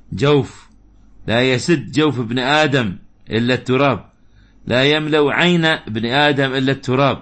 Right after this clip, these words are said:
كلها جاءت. كان أيضا: "ولا يملأ فاه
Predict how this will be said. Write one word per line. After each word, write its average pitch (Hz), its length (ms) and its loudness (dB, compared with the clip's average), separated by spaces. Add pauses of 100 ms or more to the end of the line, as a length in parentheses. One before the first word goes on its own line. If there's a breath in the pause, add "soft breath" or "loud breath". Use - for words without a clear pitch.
(120)
كلها 170 280 0
جاءت. 143 400 -2 (800 soft breath)
كان 120 120 -2
أيضا: 135 280 2
"ولا 143 280 2
يملأ 156 560 0
فاه 165 680 2